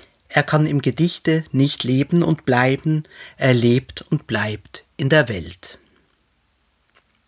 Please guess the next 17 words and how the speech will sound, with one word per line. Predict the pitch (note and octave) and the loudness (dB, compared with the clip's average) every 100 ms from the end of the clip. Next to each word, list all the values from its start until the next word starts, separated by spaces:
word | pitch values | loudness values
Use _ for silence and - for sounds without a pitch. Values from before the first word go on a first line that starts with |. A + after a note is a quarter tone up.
| _ _ _ _ _ _ _ _ - - - - - - - _ _ _ _ - | _ _ _ _ _ _ _ _ -20 -20 -20 -20 -20 -20 -20 _ _ _ _ -2
Ich | F3 | 2
möchte | G#3 G#3 | 2 2
mich | F#3+ | 0
mit | F#3+ F3 | 0 0
dem | D#3+ | 2
Verhältnis | D3 E3 F3+ F3 | 2 2 2 -2
von | - D3+ C3+ | 0 0 2
Hölderlins | D3+ D3 D3 C#3+ - | 2 2 0 -2 -4
Dichtung | D#3+ E3 - D#3 | -8 -6 -2 -2
und | D3+ C3 B2+ | -2 -4 -2
dem | C#3+ C3+ | -2 2
Humor | D3+ B2+ B2 C3 | 4 6 4 2
beschäftigen, | A#2+ - B2+ - - E3+ F3 | -2 -6 -8 -8 -4 -2 0
ausgehend | C#3 B2+ D3 - D3+ C#3+ | 4 4 4 2 0 0
von | C3+ | -4
diesem | B2 B2+ D3 | -4 -2 0
Bonaparte-Gedicht, | C3+ A#2+ A2+ A#2 B2+ - D#3 E3 F#3 F#3 | 0 -2 -2 0 0 0 0 0 0 -2